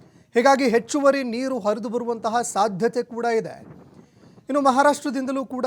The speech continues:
ನೀರು ಹರಿದು ಬರುವಂತಹ ಸಾಧ್ಯತೆ. ಮತ್ತೊಂದೆಡೆಯಲ್ಲಿ ಬೆಳಗಾವಿಯಲ್ಲೂ ಕೂಡ ದಿನದಿಂದ ದಿನಕ್ಕೆ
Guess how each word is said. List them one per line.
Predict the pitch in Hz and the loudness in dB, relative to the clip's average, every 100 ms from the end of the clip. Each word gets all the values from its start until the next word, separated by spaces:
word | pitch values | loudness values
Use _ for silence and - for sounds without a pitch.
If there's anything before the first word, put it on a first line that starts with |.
| 254 | -2
ನೀರು | 240 247 247 | -4 -6 -4
ಹರಿದು | 214 220 208 | -4 -4 -6
ಬರುವಂತಹ | 240 233 226 226 226 | -6 -6 -4 -4 -4
ಸಾಧ್ಯತೆ. | - 220 190 220 233 220 - - - - 185 | -2 -4 -4 -6 -6 -8 -14 -20 -20 -14 -4
ಮತ್ತೊಂದೆಡೆಯಲ್ಲಿ | 220 254 240 233 240 226 247 - | -4 -2 -2 0 0 0 -4 -8
ಬೆಳಗಾವಿಯಲ್ಲೂ | - 160 190 220 240 220 240 233 233 | -16 -8 -2 2 2 2 0 -2 -4
ಕೂಡ | 220 220 247 - - - - - - - 156 | -4 -2 -2 -4 -20 -20 -18 -18 -20 -14 -4
ದಿನದಿಂದ | 247 277 294 277 | 0 0 2 0
ದಿನಕ್ಕೆ | 208 254 247 247 254 269 | 0 -2 -4 0 0 0